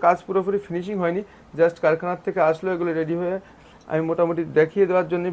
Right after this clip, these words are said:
ভিডিওটা করার জন্য আমি আসলাম। এটা ওয়েট আছে এক এক পিসে ছ গ্রাম ছশো সত্তর মিলি, ছ গ্রাম ছশো সত্তর মিলি এক পিসের ওয়েট আছে। চাইলে আপনারা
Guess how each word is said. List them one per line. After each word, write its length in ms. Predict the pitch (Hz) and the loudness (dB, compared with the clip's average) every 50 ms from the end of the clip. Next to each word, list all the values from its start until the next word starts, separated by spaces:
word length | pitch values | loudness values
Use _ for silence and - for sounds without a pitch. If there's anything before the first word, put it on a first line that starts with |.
| 147 156 | -4 -4
ভিডিওটা 340 | 151 147 160 160 160 170 156 160 | -2 0 0 0 2 0 0 0
করার 200 | 160 151 156 160 156 156 | 2 2 2 2 0 -2
জন্য 140 | 156 160 165 170 | -4 -4 -4 -4
আমি 100 | 160 151 139 131 | -4 -4 -6 -6
আসলাম। 240 | - - 147 160 185 - - - - - - - - - 180 | -6 -6 -6 -6 -6 -8 -14 -20 -20 -20 -20 -20 -14 -6 0
এটা 120 | 165 202 202 196 | 4 6 8 10
ওয়েট 180 | 196 202 202 208 208 | 10 10 8 8 6
আছে 100 | 196 214 196 | 6 6 6
এক 80 | 196 214 202 | 6 6 2
এক 60 | 208 - | 0 -2
পিসে 180 | 208 196 214 202 - | -4 -2 -2 -4 0
ছ 20 | - 196 190 190 190 | 4 6 6 6 8
গ্রাম 200 | 185 196 196 196 196 196 | 6 6 6 6 4 2
ছশো 240 | - 196 190 190 202 196 - | 2 0 2 2 0 -2 0
সত্তর 300 | 202 196 202 - 208 190 180 156 | 0 0 2 2 2 2 2 2
মিলি, 180 | 131 113 110 - - - - - - - - - | -2 -4 -6 -10 -14 -18 -20 -20 -20 -20 -20 -8
ছ 20 | - 180 180 180 185 175 | -2 2 2 2 4 2
গ্রাম 200 | 190 190 190 190 - | 2 2 0 0 -2
ছশো 200 | - 180 175 190 190 - | -4 -4 -4 -4 -6 -6
সত্তর 260 | 202 196 - - 208 202 | -6 -4 -2 0 0 0
মিলি 160 | 202 208 214 202 - - 160 170 | 2 2 2 2 2 2 0 0
এক 60 | 165 - - | 0 -2 -8
পিসের 240 | 185 175 - 190 175 | -8 -4 -2 -2 0
ওয়েট 160 | 175 175 170 185 180 | 0 0 -2 -2 -4
আছে। 120 | 190 208 214 214 - - - - - - - - - | -4 -4 -6 -6 -10 -18 -20 -20 -20 -20 -12 -4 0
চাইলে 200 | 170 170 180 185 180 | 2 4 4 4 2
আপনারা 240 | 175 185 190 190 | 2 0 2 2